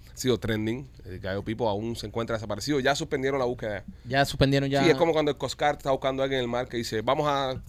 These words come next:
Speaker 1: terminar la búsqueda", la acaban de suspender ya.
Speaker 2: Pero, o sea,
Speaker 1: Ya lo
Speaker 2: sea
Speaker 1: dan por, por,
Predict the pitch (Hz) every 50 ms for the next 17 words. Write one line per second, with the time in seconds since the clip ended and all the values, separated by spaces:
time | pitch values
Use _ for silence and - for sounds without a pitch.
0 | - - 135 123 127 131 135 139 131 135 139 - - 131 127 131 139 147 135 117
1 | 107 101 101 113 120 120 113 113 - 110 - - 101 104 104 98 101 92 143 139
2 | 131 127 120 110 - 139 139 143 147 156 156 160 156 143 151 151 151 156 156 156
3 | 165 156 135 123 117 - 131 123 113